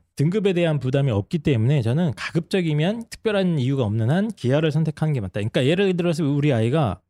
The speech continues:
막 삼각형을 보면 알레르기가 나. <laughs> 그럴 수 있지 않습니까? 그래서 기아 책만 펼쳐도 애가 막 경기를 일으켜서 공부에 너무 방해가 된다. 뭐 그 정도로 아주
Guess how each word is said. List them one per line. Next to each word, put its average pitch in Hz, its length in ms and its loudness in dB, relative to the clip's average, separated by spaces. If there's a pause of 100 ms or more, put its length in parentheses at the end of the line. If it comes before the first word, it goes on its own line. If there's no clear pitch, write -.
막 117 180 -2 (120)
삼각형을 196 720 -2
보면 131 260 2
알레르기가 139 640 0
나. 87 80 -6
<laughs> - 580 -10
그럴 220 160 -2
수 269 60 -2
있지 180 160 -2
않습니까? 131 520 -2
그래서 156 300 0 (560)
기아 196 420 2
책만 226 420 -2
펼쳐도 202 400 -2
애가 151 160 0
막 143 180 -2
경기를 143 480 -2
일으켜서 131 720 -4
공부에 165 360 -2
너무 175 240 2
방해가 120 340 0
된다. 104 380 -4 (220)
뭐 107 120 -8
그 143 120 -4
정도로 170 440 0
아주 110 400 -4